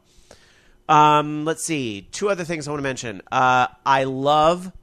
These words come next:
the riding Pokemon replacing bikes and the fact that they kinda made that its own menu,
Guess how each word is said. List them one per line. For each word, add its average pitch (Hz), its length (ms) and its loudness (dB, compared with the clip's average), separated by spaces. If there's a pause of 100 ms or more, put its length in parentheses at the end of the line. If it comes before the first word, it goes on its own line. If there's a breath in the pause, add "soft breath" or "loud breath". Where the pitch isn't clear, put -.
(140)
the 139 180 -2
riding 143 560 -2
Pokemon 135 640 -2
replacing 127 640 -6
bikes 110 580 -4 (420 soft breath)
and 131 180 -4
the 131 80 -4
fact 139 260 0
that 143 100 -8
they 139 80 -8
kinda 139 260 -4
made 127 240 -6
that 127 180 0
its 131 160 -10
own 127 220 -4
menu, 117 460 -6